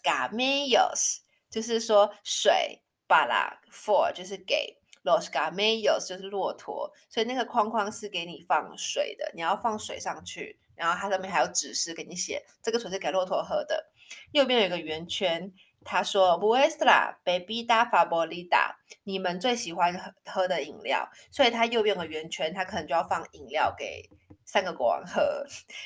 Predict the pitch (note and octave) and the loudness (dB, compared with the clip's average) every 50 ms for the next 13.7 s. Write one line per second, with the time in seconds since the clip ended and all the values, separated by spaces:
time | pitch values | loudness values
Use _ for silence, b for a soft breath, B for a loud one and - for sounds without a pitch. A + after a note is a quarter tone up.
0 | B B - G3+ G#3+ B3+ C#4 D#4+ F4+ E4+ D#4+ D4 C#4 C4+ C4 C#4 D4+ B B B | B B 0 0 0 0 2 2 2 2 2 2 2 2 2 0 -2 B B B
1 | _ - G#3+ F#3+ E3 G#3 A#3+ B3 C4 C4+ C4+ A3 F#3 D#3 - - - _ - F3 | _ 2 4 4 4 4 2 0 2 4 4 4 6 4 4 0 -2 _ 2 2
2 | G3+ G3 - G3+ D#3+ C#3+ F3 F3 E3+ D#3 - F3+ F3 F3 - E3 C#3 C#3 B2+ - | 2 0 -4 -10 -6 -4 -2 -2 -2 -4 -6 -10 -14 -6 -4 -2 -2 -2 -4 -8
3 | - _ _ _ - F3+ F#3+ F#3 G#3+ G#3 G#3 G#3 - - G#3 F#3+ F3+ F3 F3+ F3+ | -14 _ _ _ -6 -6 -2 2 2 2 2 2 -2 -2 2 2 4 4 4 2
4 | G#3 G#3+ - _ _ b b b b _ _ - F#3 F3+ F3 E3 - - - A3+ | -2 -6 -14 _ _ b b b b _ _ 2 4 4 4 4 2 0 -2 -2
5 | A#3 A3+ A3 A3+ G#3 A3 A3+ - - - D#3 D#3 C#3 C3+ - E3 E3+ E3+ E3+ E3+ | -2 -2 0 2 2 2 0 -2 -2 -2 -2 -2 -4 -8 -10 -10 -10 -10 -6 -4
6 | - - - - - - - - - - _ _ _ _ - B3 A3+ - - - | -4 -4 -4 -4 -8 -10 -12 -12 -14 -18 _ _ _ _ -6 -4 -4 -4 -2 -2
7 | G#3+ G3 F#3 F#3 F#3+ F#3 - _ F3 D3+ - - _ _ - C#3+ C#3+ D#3+ - _ | -2 -2 -2 -2 -4 -8 -12 _ -14 -14 -14 -16 _ _ -4 -4 -4 -4 -6 _
8 | - G#3+ A3 A3 G3+ - - - F3+ - - E3 - - D#3 - - - F3 F3 | -8 -8 -6 -4 -2 -2 -4 -4 -8 -10 -10 -10 -10 -10 -10 -12 -12 -10 -8 -6
9 | - - D3+ B2+ A#2+ C3 D3 - B B B B B B _ - E3 D3+ D#3+ D#3+ | -6 -6 -6 -6 -8 -8 -10 -12 B B B B B B _ -4 -2 -2 -2 -4
10 | E3 F3 E3+ E3+ E3+ - - - - - - - - - - - - _ - - | -4 -6 -6 -4 -2 -2 -2 -2 -4 -6 -10 -12 -14 -14 -14 -14 -12 _ -4 -4
11 | - - - G3+ A#3 A#3 b b b b b b _ - G#3+ A3 C4+ D#4+ E4+ - | -4 -4 -6 -12 -16 -18 b b b b b b _ 0 2 2 2 2 0 2
12 | - G#4+ G4+ F#4+ F4+ - - - A#4 B4+ B4+ B4 A#4+ A4+ A4 A4 A4+ A4+ A4 A4 | 4 6 6 8 6 4 2 -2 -2 -2 0 0 0 0 0 0 0 0 2 2
13 | A4 G#4+ G#4+ G#4+ G#4 G4+ G4 F#4 F4 E4+ E4 E4+ E4+ | 2 2 2 2 2 2 0 0 0 0 -4 -6 -8